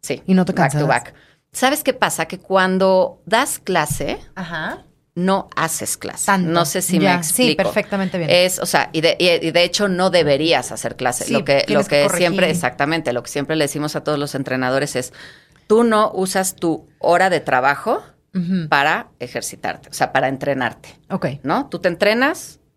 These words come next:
Speaker 1: en, en, en tus otras horas.
Speaker 2: Claro.
Speaker 1: Esto es un trabajo. O sea, cuando estás en el salón de clases, lo primero que tienes que ver es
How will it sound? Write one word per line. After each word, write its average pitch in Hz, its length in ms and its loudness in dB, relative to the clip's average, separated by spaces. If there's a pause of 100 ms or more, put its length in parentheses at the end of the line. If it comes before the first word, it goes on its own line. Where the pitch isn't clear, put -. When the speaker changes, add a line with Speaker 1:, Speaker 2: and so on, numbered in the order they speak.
(380)
Speaker 1:
en, 156 200 -4 (140)
en, 143 260 -4
en 143 140 -4
tus 143 220 -10
otras 147 320 -4
horas. - 320 -8
Speaker 2:
Claro. 156 380 -4
Speaker 1:
Esto 185 200 2
es 208 100 -4
un 190 120 -6
trabajo. 151 440 0 (140)
O - 80 -6
sea, 139 200 -4
cuando 160 260 2
estás 196 300 -2
en 226 120 0
el 165 80 -2
salón 160 280 -4
de 165 100 -4
clases, 151 520 -4 (300)
lo 180 240 4
primero 202 300 0
que 190 80 0
tienes 175 260 -2
que - 80 -6
ver 156 140 0
es - 180 -2